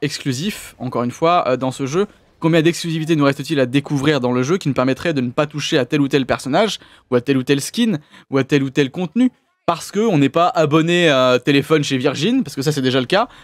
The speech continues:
parce qu'on joue sur P C plutôt que sur P S quatre ou P S cinq pour Spider-Man, euh, parce qu'on ne mâche pas de chewing-gum américain, euh, voilà, parce que tout ça ce sont des vraies choses.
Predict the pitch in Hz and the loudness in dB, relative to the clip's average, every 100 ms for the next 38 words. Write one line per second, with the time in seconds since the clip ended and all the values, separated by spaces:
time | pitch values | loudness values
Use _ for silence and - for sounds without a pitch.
0 | - 180 165 190 190 139 170 143 - 147 | -4 -4 -4 -4 -4 -4 -4 -6 -2 0
1 | 160 - 127 131 135 127 143 127 123 120 | 0 -2 -6 -6 -2 0 0 -2 -4 -4
2 | - 233 285 - - - 85 139 208 233 | 0 0 0 -6 -20 -12 -6 0 0 0
3 | - _ - 113 120 240 240 240 214 202 | -6 _ -6 -2 0 0 -2 -6 -8 -2
4 | 214 - 208 151 208 180 180 165 156 147 | -2 0 -2 -2 -2 2 2 2 2 2
5 | 143 165 165 160 135 123 117 113 170 - | 2 2 4 4 4 2 0 0 0 0
6 | 190 247 294 - 220 196 196 247 220 151 | -6 -4 -2 -2 0 0 2 2 0 -6
7 | 120 | -8